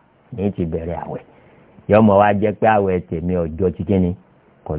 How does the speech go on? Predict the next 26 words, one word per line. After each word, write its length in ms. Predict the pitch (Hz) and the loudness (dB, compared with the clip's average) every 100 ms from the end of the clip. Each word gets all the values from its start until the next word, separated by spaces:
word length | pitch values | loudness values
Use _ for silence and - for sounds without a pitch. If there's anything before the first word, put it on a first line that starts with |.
| 73 | -4
jọ 140 | 90 | -4
tàwọn 760 | 85 85 82 85 87 85 82 80 80 - | -4 -6 -6 -2 0 0 -2 -4 -8 -4
Yahudi 720 | 87 78 80 82 87 87 95 107 - | -2 0 0 2 4 6 6 6 4
tí 80 | 92 | 4
wọ́n 220 | 87 92 90 | 4 4 4
gbà 120 | 85 | 0
lọ́jọ́ 320 | 80 80 82 80 | -2 -6 -6 -6
Ashura 380 | 82 - 90 92 | -6 -2 2 2
nìkan. 340 | 87 76 - - - - - - - - - | 2 -2 -10 -14 -18 -20 -20 -20 -20 -12 0
Ìdí 200 | 90 110 | 4 6
eléyìí 240 | 120 131 104 | 6 6 4
la 200 | 107 117 | 4 2
fi 540 | - 92 92 87 87 - | 0 -2 0 0 -2 -4
ké 140 | - 98 - | -2 -2 0
sí 100 | 95 | 0
rẹ, 260 | 90 87 - - | 2 2 -2 -2
ká, 120 | 98 95 - | 0 0 0
ká 120 | 101 | -2
ké 180 | - 104 92 | 0 -2 -2
sí 80 | 98 | -2
ra 240 | 90 87 | 0 0
wa, 240 | 87 85 92 | 2 0 -2
ọmọ 200 | 95 90 | -6 -4
ìyá 220 | 82 92 87 | -2 0 0
mi 120 | 85 | -2
Mùsùlùmí. 600 | 82 78 - 78 80 | -4 -8 -10 -6 -2